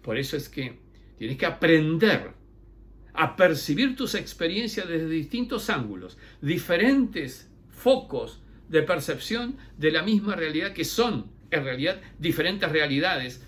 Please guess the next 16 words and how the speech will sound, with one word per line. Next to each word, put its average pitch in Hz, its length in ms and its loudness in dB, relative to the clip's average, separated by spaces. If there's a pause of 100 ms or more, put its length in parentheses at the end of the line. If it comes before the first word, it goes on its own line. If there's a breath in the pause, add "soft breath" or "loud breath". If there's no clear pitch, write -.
(100)
nada 135 160 -2
más 147 100 -6
que 156 100 -6
un 131 260 -4
solo 147 300 -4
generador. 117 680 -6 (1600 loud breath)
Tienes 180 220 2
que 262 80 6
aprender 208 380 4
a 220 80 0
que 220 100 4
tu 202 200 -2
cerebro 190 640 0
vea 220 300 -2
las 156 160 -6
cosas - 640 -8